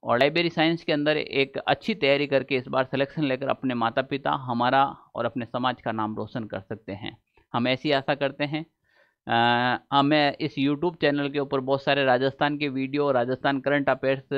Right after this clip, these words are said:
काफ़ी ऐसे वीडियो लाने वाला हूं जो आपके एग्जाम में मील के पत्थर साबित होंगे। जो मैं शॉर्ट ट्रिक आपको दूंगा, जो छोटे-छोटे वीडियो दूंगा, वो आपके लिए रामबाण है और आपके सिलेक्शन में सहयोग करें।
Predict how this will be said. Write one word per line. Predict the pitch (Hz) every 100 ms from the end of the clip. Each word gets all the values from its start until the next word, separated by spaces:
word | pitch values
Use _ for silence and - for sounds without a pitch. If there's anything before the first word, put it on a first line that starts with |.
| 139 139 - _ -
काफ़ी | 147 147 175
ऐसे | 143 143
वीडियो | 127 131
लाने | 127 120
वाला | 123 123 123
हूं | 131 143
जो | 135
आपके | 113 117 - 131
एग्जाम | 123 120 120
में | 123 127
मील | 120 123 135
के | 131
पत्थर | 131 131 139
साबित | 131 127 139 143
होंगे। | 135 151 190 _ _ _ _ _ _ -
जो | 123 170
मैं | 190 190 196
शॉर्ट | - - 208 202
ट्रिक | 190 196 196
आपको | 165 - 165
दूंगा, | 156 156 165
जो | 160 160
छोटे-छोटे | - 160 151 165 180 175
वीडियो | 156 156
दूंगा, | 147 147 151
वो | 143
आपके | 139 131 143
लिए | 131
रामबाण | 120 117 139 156 160
है | 175 202 _ _ _ _ _ _ _
और | - 117
आपके | 113 -
सिलेक्शन | 135 117 117 123
में | 120 147
सहयोग | - _ _ _ _ 117 87
करें। | - 78